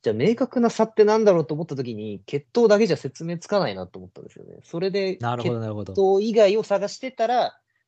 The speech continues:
Speaker 1: なんか気づいたらこんなところにたどり着いてしまったっていうのが、
Speaker 2: なるほどね。
Speaker 1: 現状です。
Speaker 2: はいはいはい。
Speaker 1: はい。
Speaker 2: はい。
Speaker 1: まあ、難民ですよね、これも。難民だと。
Speaker 2: いやいや、全然難民じゃないですよ。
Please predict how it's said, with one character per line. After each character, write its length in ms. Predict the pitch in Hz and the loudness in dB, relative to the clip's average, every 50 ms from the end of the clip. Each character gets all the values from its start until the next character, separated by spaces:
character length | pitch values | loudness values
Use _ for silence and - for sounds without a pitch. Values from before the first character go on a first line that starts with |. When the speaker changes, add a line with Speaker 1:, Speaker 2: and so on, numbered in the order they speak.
| _ _ _ _ | _ _ _ _
Speaker 1:
な 60 | - 151 | -14 -14
ん 20 | |
か 20 | 143 | -12
気 140 | - 185 160 | -12 -10 -8
づ 80 | 175 | -8
い 60 | 180 | -8
た 100 | - 131 | -6 -6
ら 140 | 110 101 92 | -8 -8 -8
こ 160 | - - 147 | -10 -12 -14
ん 100 | 135 139 | -12 -12
な 100 | 139 135 | -12 -12
と 120 | 127 151 135 | -12 -10 -10
こ 80 | 139 | -10
ろ 80 | 131 117 | -10 -10
に 60 | 104 - | -10 -12
た 100 | - 107 | -12 -10
ど 120 | 120 120 | -10 -10
り 60 | 120 | -10
着 140 | 113 - 120 | -8 -8 -6
い 20 | |
て 80 | 95 104 | -6 -6
し 140 | - - 95 | -8 -8 -10
ま 60 | 95 | -12
っ 80 | 90 - | -10 -8
た 80 | 95 | -10
っ 40 | 87 | -10
て 160 | - - 95 | -10 -8 -8
い 40 | 95 | -6
う 20 | |
の 80 | 101 117 | -6 -6
が、 80 | 120 - | 0 4
Speaker 2:
な 140 | 165 - 185 | 6 6 8
る 80 | 196 | 8
ほ 140 | 175 190 170 | 8 8 8
ど 120 | 160 160 151 | 8 6 6
ね。 280 | 180 208 427 381 - - | 8 6 6 4 2 2
Speaker 1:
現 280 | - 135 139 131 113 123 | 4 6 6 6 6 4
状 120 | 120 113 | 4 4
で 100 | 117 107 | 4 2
す。 100 | - - | 0 2
Speaker 2:
は 60 | 110 147 | 4 6
い 20 | |
は 60 | 135 | 6
い 20 | 113 | 6
は 0 | |
い。 0 | |
Speaker 1:
は 0 | |
い。 140 | - - _ _ _ _ _ - | 4 0 _ _ _ _ _ -8
Speaker 2:
は 140 | 113 104 95 | -6 -6 -6
い。 120 | 87 - _ | -8 -10 _
Speaker 1:
ま 100 | - 143 | -12 -10
あ、 20 | 127 | -8
難 180 | 127 127 123 127 | -8 -8 -8 -8
民 240 | 127 127 131 135 139 | -10 -10 -10 -10 -10
で 80 | 156 | -6
す 80 | 165 - | -4 -4
よ 80 | 190 | -4
ね、 80 | 143 147 | -4 -4
こ 100 | 131 120 | -4 -4
れ 80 | 120 110 | -6 -6
も。 220 | 110 107 98 - _ _ - | -6 -10 -12 -14 _ _ -16
難 240 | 120 117 117 120 120 | -14 -14 -14 -12 -14
民 180 | 120 117 117 | -14 -12 -10
だ 80 | 120 123 | -8 0
と。 60 | 170 | 6
Speaker 2:
い 40 | 165 | 8
や 100 | 180 180 | 10 10
い 120 | 175 156 | 10 8
や、 60 | 151 | 4
全 260 | 120 - 226 - 269 214 | 4 6 6 6 8 6
然 180 | 214 208 254 208 | 4 4 6 8
難 180 | 196 240 - 196 | 8 8 8 8
民 140 | 247 233 | 8 8
じ 80 | - 190 | 8 8
ゃ 40 | - | 8
な 60 | 185 | 8
い 40 | - | 6
で 60 | - | 6
す 120 | - - | 6 6
よ。 100 | - - | 4 4